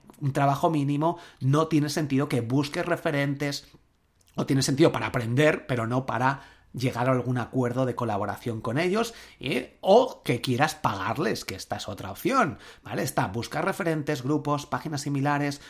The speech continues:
con seguidores que creas que pueden estar interesados por tus servicios porque has cumplido este primer punto de un trabajo previo, una especialización, y en base a eso ya tienes dos opciones, o mu-, seguramente haya más, pero buscar algún tipo de colaboración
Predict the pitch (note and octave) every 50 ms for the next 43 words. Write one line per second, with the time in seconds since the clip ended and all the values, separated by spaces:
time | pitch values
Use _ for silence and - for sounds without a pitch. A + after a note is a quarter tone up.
0 | - - C3+ C3 - - C3 B2 B2 C3 C#3+ D3+ D3 - - C#3+ C3+ - C#3 D3
1 | C#3+ C3+ - - C3 B2+ - C#3+ C#3+ C#3 C3 B2+ B2 - C#3+ C3+ C3 C3 C3 C3
2 | B2 B2 - C#3 C3 B2 - - - B2 A2+ - - F3 F3 - F3 D3+ C#3 D#3
3 | C#3+ - D3+ C#3 C#3 - - A#2+ A2 - - D3 C#3+ - - D3+ C#3 C#3+ C#3 C3+
4 | B2+ - C3+ - C3+ B2+ C3 A#2+ B2 - - D3 C#3 C3+ C3 - C3+ C#3+ C#3 -
5 | - - - - C#3+ C#3 C3+ B2+ C#3 C3+ C3+ B2+ - C3 A#2+ - C3 B2+ B2 B2+
6 | C3 C3 C3 C3+ - - - - - C3 C#3 C3+ - E3 - - B2 B2 A#2+ -
7 | B2 - - E3 F#3 A3 A#3 A3+ - - - - - C#3+ D3 D3 C#3 C#3 F3 G3+
8 | - G#3+ A3 A3+ G#3 - A3 A#3+ - - - B2+ A2+ D#3 D#3 D#3 - - D#3+ D3+
9 | C#3 C3 D3+ C3+ E3 E3 - G#3+ G3 C#3 G#2 - - G#2 F#2+ G2 G2 G#2 A#2 C#3
10 | E3+ F3 D#3+ - - A#2+ A#2+ - B2 A#2+ B2+ C3+ D3 C#3 B2+ C#3 C#3 D3+ F#3+ G#3
11 | D3+ - - C3 A#2+ - - - - B2 A#2 - D3 D3 C#3+ B2+ C#3 D3 C3+ D3+
12 | C#3+ C#3+ C#3 B2+ A#2 B2+ B2 A#2+ A#2 A#2 A#2+ A#2 A#2 - - E3+ F3+ G3+ B3 C#4